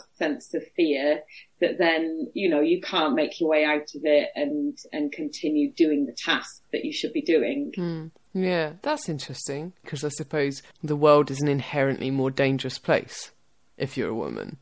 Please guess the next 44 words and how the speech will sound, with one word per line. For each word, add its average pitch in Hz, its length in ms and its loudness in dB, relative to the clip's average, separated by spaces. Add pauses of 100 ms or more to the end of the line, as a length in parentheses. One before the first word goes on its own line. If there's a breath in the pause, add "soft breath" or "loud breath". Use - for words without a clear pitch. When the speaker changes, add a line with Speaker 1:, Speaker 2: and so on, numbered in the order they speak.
(1080 loud breath)
Speaker 1:
Yeah, 285 460 6
th-, 262 140 2
I 269 100 6
think 320 260 4
that 233 160 4
is 202 220 2
part 196 220 2
of - 180 -2
it - 80 2
as 185 160 2
well. 185 240 4
It's 196 240 2
just - 220 -6
in 175 200 0
general, 170 480 0
like, 160 260 -2 (440 soft breath)
women, 160 540 2 (240)
you 190 100 0
know, 156 120 2
we, 160 300 4 (200)
we 175 180 6
experience - 680 0
a 170 60 0
lot 156 320 0
more 160 240 -2
sense 151 420 -6
of 147 120 -6
risk 147 300 -4
in 156 100 -2
our 143 140 -2
day-to-day 147 600 0
Speaker 2:
Yeah. 156 80 2
Speaker 1:
lives 147 480 2 (460)
than 170 280 2
many 151 340 2
men 151 360 2
do. 143 360 4
And, 147 300 -2
and 156 180 -2
therefore, 147 400 0
when 151 180 2
we 151 240 0
come 151 220 -2
to - 80 -12